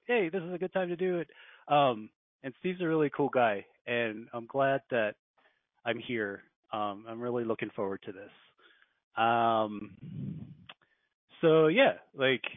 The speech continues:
if you ever come on the podcast and you are a Firefox user, like, don't use Firefox because, I don't know, like,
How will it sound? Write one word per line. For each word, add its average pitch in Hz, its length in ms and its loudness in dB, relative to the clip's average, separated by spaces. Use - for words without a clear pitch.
if 151 140 -6
you 175 140 2
ever 180 140 2
come 165 200 2
on 160 140 2
the 151 320 2
podcast 202 300 2
and 127 380 2
you 139 300 -4
are 127 200 0
a 120 160 -4
Firefox 151 500 0
user, 220 560 -8
like, 120 280 -2
don't 185 200 2
use 196 120 -6
Firefox 240 420 0
because, 160 240 -4
I 160 100 -6
don't 151 120 -4
know, 123 180 -4
like, 143 140 -6